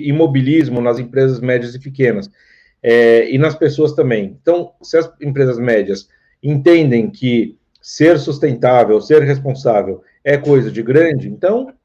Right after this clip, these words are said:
eu não faço nada, eu não vou fazer absolutamente nada porque isso não é pra mim. E isso é muito negativo pra agenda. Isso é, é, é, não é verdadeiro. Então, tem uma série de coisas que são, é, é, super acessíveis, que,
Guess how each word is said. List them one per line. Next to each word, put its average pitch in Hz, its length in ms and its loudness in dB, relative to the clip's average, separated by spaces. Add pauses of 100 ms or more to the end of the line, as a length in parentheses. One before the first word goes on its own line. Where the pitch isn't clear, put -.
eu 202 100 -2
não 196 100 0
faço 190 220 -4
nada, 175 460 -4
eu 127 80 -6
não 143 60 0
vou 147 100 0
fazer 151 160 0
absolutamente 151 560 -2
nada 156 220 -2
porque 147 180 -8
isso 175 140 -6
não 175 80 0
é - 20 -2
pra 175 140 -2
mim. 135 300 0 (720)
E 139 160 4
isso 165 460 4
é 147 100 2
muito 147 260 -2
negativo 151 480 -2
pra 147 120 2
agenda. 110 420 -2
Isso 156 560 -4
é, 120 220 -6
é, 135 360 0
é, 120 260 0 (300)
não 165 240 2
é 185 40 4
verdadeiro. 139 680 2
Então, 156 540 -2 (400)
tem 151 160 -2
uma 135 220 -4
série 180 340 -2
de 135 140 -4
coisas 127 440 -2
que - 140 -18
são, 110 420 -6 (220)
é, 107 340 -4
é, 98 300 -6 (260)
super 202 320 0
acessíveis, 135 720 -2 (440)
que, 147 680 0